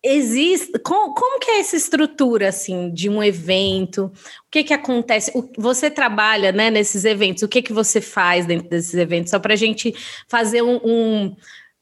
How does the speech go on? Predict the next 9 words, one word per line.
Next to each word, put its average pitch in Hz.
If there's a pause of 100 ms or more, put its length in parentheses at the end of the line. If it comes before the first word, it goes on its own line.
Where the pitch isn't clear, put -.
(160)
antes 330 (220)
e 226
depois 214
chegar 202
na 208
pergunta 208
em 226
si, 185
né? 185